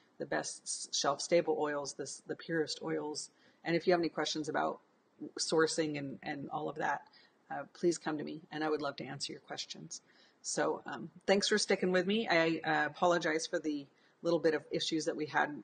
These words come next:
when we first started, or I first started. I, uh, don't know what was going on with that program. Um, if you have any, uh, questions, message me. Um, you can check out my website over here, right, right,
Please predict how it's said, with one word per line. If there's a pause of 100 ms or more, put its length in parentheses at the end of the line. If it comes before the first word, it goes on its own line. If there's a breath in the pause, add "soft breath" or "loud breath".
(100)
when
we
first
started, (260)
or
I
first
started.
I,
uh, (400 soft breath)
don't
know
what
was
going
on
with
that
program. (560 loud breath)
Um,
if
you
have
any,
uh,
questions,
message
me. (360 loud breath)
Um, (800)
you
can
check
out
my
website (360)
over (340)
here, (180)
right, (120)
right,